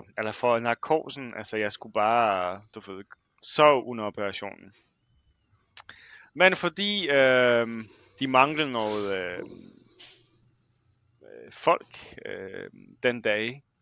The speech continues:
øh, så, så fik jeg tilbudt en blokade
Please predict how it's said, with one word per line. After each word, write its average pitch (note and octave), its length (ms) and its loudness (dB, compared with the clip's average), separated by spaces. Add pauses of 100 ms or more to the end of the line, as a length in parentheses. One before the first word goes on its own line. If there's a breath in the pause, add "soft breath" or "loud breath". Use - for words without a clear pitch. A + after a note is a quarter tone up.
(120)
øh, G#1 200 -12 (520)
så, - 440 6 (340 loud breath)
så - 140 -8
fik - 260 -6
jeg D3+ 100 4
tilbudt B2 480 -2
en A#2+ 140 -4
blokade C#3 600 0